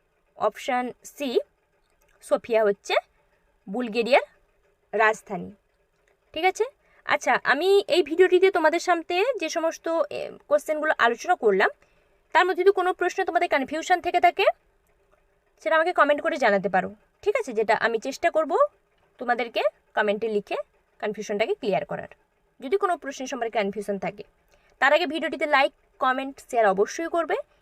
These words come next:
এবং চ্যানেলটিকে নতুন ভিডিও পাওয়ার জন্য অবশ্যই সাবস্ক্রাইব করো। আমার চ্যানেলে বিভিন্ন রকম হেল্পফুলমূলক তোমরা ভিডিও পাবে, ক্লার্কশিপ সংক্রান্ত, বিভিন্ন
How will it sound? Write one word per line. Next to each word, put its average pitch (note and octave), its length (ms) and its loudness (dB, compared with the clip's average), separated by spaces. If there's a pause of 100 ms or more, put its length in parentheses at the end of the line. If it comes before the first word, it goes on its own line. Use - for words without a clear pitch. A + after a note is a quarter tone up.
(100)
এবং G#3+ 140 -2 (140)
চ্যানেলটিকে D#4+ 520 -2 (460)
নতুন C4 320 0
ভিডিও A3+ 220 2
পাওয়ার F#3 220 4
জন্য A3+ 120 -4 (380)
অবশ্যই G4+ 360 -2
সাবস্ক্রাইব - 480 -6
করো। G3+ 140 -10 (460)
আমার C4+ 220 0
চ্যানেলে F4+ 300 2 (120)
বিভিন্ন C#4+ 220 -4 (100)
রকম D#4 240 0
হেল্পফুলমূলক E4+ 800 -4
তোমরা D4+ 180 0 (380)
ভিডিও A3+ 280 -2
পাবে, G3 220 2 (540)
ক্লার্কশিপ A#3+ 360 0 (100)
সংক্রান্ত, A3 400 -2 (260)
বিভিন্ন C4+ 260 -2